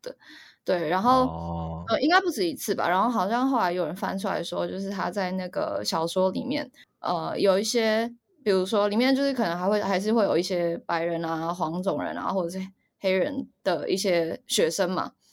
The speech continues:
Speaker 1: 就他原本就有这个设定，可是他们的名字呢，就是可能直接会让你联想到，就是这是一个对这个族裔的一个种族歧视，然后所出-，取出来的名字。那那个是后来，就是大家回去，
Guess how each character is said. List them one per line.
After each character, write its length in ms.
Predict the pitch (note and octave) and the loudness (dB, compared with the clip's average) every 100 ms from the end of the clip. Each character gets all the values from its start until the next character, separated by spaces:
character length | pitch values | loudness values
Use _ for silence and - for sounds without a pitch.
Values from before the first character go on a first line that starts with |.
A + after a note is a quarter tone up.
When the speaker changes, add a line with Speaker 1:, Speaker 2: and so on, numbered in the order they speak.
| _ _ | _ _
Speaker 1:
就 100 | A#3 | 2
他 120 | A#3+ | 4
原 100 | A3 | 4
本 100 | F#3+ | 2
就 80 | F3+ | 0
有 60 | F#3 | 0
这 80 | F3 | 2
个 80 | F3 | 0
设 220 | - - | -2 -2
定， 140 | E3 | 0
可 100 | F#3 | 2
是 60 | A#3 | 4
他 100 | D4 | 4
们 80 | C4+ | 2
的 80 | |
名 260 | G3 E3 D#3+ | 2 0 -2
字 160 | E3+ C#3 | -2 -2
呢， 140 | C#4 F3 | -2 -2
就 100 | F#3+ | 0
是 140 | G3 | 0
可 120 | G3 | -2
能 220 | F3 - - - _ _ _ _ | -4 -8 -12 -20 _ _ _ _
直 180 | - G3+ | -2 0
接 360 | G3 G#3 G#3 G#3 | 2 2 2 0
会 500 | A3 G3+ F3 G#2+ - - | 0 0 2 -2 -4 -2
让 180 | A3+ F3+ | 0 0
你 100 | D3+ | -2
联 200 | E3 F#3 | -2 -2
想 240 | - - | -4 -4
到， 380 | F3+ A#2 E2+ - | -2 -2 -2 -4
就 120 | - | -4
是 80 | F3+ | -4
这 160 | F#3+ F#3+ | -2 -2
是 160 | F#3+ | 0
一 60 | F3+ | 2
个 100 | E3 | 2
对 240 | D#3 F#3 | 2 2
这 80 | E3+ | 2
个 120 | E3+ | -2
族 280 | - - C#3+ | -4 -6 -6
裔 220 | - F3 - | -4 -4 -4
的 260 | - - - B3+ - _ | -4 -4 -8 -18 -20 _
一 100 | G3+ | -2
个 600 | G3 G#2 G#1 A1 G1+ G#3+ - | 0 0 -2 -6 -4 -6 -6
种 180 | - E3+ | -2 -2
族 120 | D#3 | -2
歧 200 | C3+ F3+ | -4 -2
视， 320 | C3 - F3+ - _ | -2 0 -2 -6 _
然 140 | E3+ D3+ | -4 -2
后 80 | |
所 180 | F#3 E3+ | 0 0
出-， 220 | D3+ E3+ | 0 -2
取 240 | - - E3 | -2 0 0
出 100 | G3 | 2
来 120 | D#3 | -2
的 60 | A#2 | -2
名 180 | C3 - | -4 -6
字。 180 | - - | -8 0
那 120 | B3+ | 4
那 100 | C4 | 4
个 80 | A3+ | 4
是 120 | A3 | 0
后 300 | A3+ A3+ A2 | -2 0 0
来， 100 | F#2 - | 0 -4
就 140 | F#3+ | -2
是 80 | F#3+ | 0
大 160 | F#3+ F3 | 0 0
家 40 | |
回 80 | A2+ | 0
去， 100 | G#2 | 0